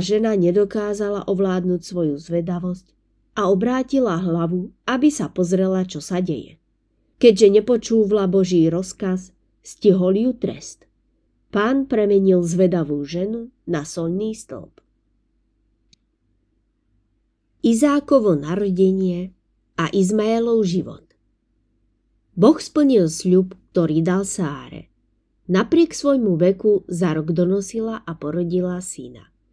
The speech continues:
Dostal meno Izák a ôsmy deň po narodení podstúpil podľa Božieho zákona obriezku. V deň, keď Sára prestala malého Izáka dojčiť,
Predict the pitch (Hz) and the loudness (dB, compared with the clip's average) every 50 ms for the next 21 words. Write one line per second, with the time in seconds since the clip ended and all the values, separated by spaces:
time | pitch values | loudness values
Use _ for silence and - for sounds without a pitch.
0 | _ _ _ _ _ _ _ _ _ _ _ _ _ - 170 220 285 - - 320 | _ _ _ _ _ _ _ _ _ _ _ _ _ 0 2 2 2 2 0 -2
1 | 294 277 269 254 247 233 220 165 - - - 180 185 170 165 185 180 175 170 175 | 0 0 0 0 0 0 0 0 -2 -2 -2 0 0 0 0 0 -2 -2 -2 -6
2 | 180 180 _ _ _ _ _ _ _ - 190 180 175 196 269 370 - - - 277 | -8 -10 _ _ _ _ _ _ _ -2 0 2 4 4 2 2 0 -2 -2 -2
3 | 277 226 254 233 190 165 - 120 135 147 151 165 175 185 180 165 185 180 170 175 | 0 0 0 0 0 0 -4 -6 -6 -4 -4 -2 -2 -2 0 0 0 0 0 0
4 | 180 175 165 196 226 233 - - - 269 262 247 247 254 240 233 226 - 196 170 | -2 -4 -4 -6 -8 -10 -10 -8 -4 -4 -4 -4 -2 -4 -4 -2 -2 -2 -2 0
5 | 165 156 147 151 180 185 185 185 202 190 185 170 143 139 156 160 156 160 160 - | 0 -2 -2 -2 -2 -2 0 2 2 2 2 0 -2 -4 -6 -6 -6 -6 -8 -6
6 | 190 185 185 180 156 - - 160 147 160 135 117 104 110 - - - _ _ - | -4 -2 -2 -2 -2 -4 -6 -6 -6 -6 -10 -10 -14 -16 -20 -20 -20 _ _ -20
7 | _ _ _ _ _ _ _ _ _ _ _ _ _ _ _ _ _ _ - 180 | _ _ _ _ _ _ _ _ _ _ _ _ _ _ _ _ _ _ -6 -4
8 | 170 185 170 175 202 185 196 226 262 285 - _ - - 202 190 185 - - 208 | -2 2 6 6 6 6 6 4 -2 -6 -10 _ -2 0 0 0 0 -2 -2 -2
9 | 190 190 196 202 202 196 190 - 196 190 185 - - 190 180 175 170 170 170 175 | 0 0 0 0 -2 -4 -2 -2 -2 -2 -2 -2 -4 -2 -2 -2 -2 -2 -2 -2
10 | 175 180 180 180 180 185 - 202 190 165 175 170 156 156 160 - 165 147 143 - | -2 -2 -2 -2 -2 -4 -4 -4 -4 -2 -2 -2 -2 -4 -6 -8 -10 -8 -4 0
11 | 160 165 180 175 - - 190 185 185 _ | 0 0 0 0 -4 -8 -12 -12 -12 _